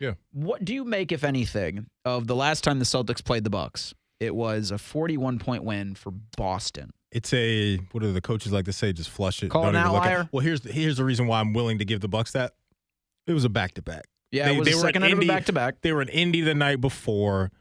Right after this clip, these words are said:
Speaker 1: Yes, you got your teeth kicked in. And look, there's people that read into it a little bit more than I will because there's been a little history to where Boston has been a really good team against Giannis. So it may, maybe I'm not reading into it enough. I don't know. Me personally,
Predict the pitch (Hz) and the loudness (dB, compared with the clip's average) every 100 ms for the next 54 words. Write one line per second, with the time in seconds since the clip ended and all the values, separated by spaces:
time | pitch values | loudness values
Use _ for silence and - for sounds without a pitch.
0 | _ _ - 143 - 151 143 - 127 - | _ _ -2 0 2 2 2 0 -2 0
1 | 131 - 139 - 117 120 170 110 135 135 | -2 -2 -2 0 0 0 -2 0 0 0
2 | 190 180 135 113 123 131 120 135 120 123 | -2 0 0 0 0 0 0 0 0 -2
3 | 123 120 117 120 147 101 76 82 98 - | -2 -2 -2 0 0 0 -4 -8 -6 -2
4 | 120 113 101 113 107 110 117 117 131 123 | 0 0 -2 -2 -2 0 0 2 2 2
5 | 180 - 147 120 110 110 110 98 104 147 | 0 0 0 0 2 0 -2 -4 -2 0
6 | 175 117 110 110 113 110 117 117 123 131 | 0 -2 0 0 0 0 0 0 0 -2
7 | 170 156 143 190 226 240 95 - 160 170 | -2 0 0 -2 -2 -2 -2 -2 0 2
8 | 202 233 175 202 247 233 220 226 156 175 | 2 2 2 2 4 2 2 0 2 0
9 | 190 180 - 170 160 131 73 - 147 160 | 0 -2 -2 -2 0 0 -2 0 2 2
10 | 123 - - - - 156 - 185 185 196 | 0 -2 -10 -12 -2 0 2 2 2 2
11 | 185 175 170 | 2 2 0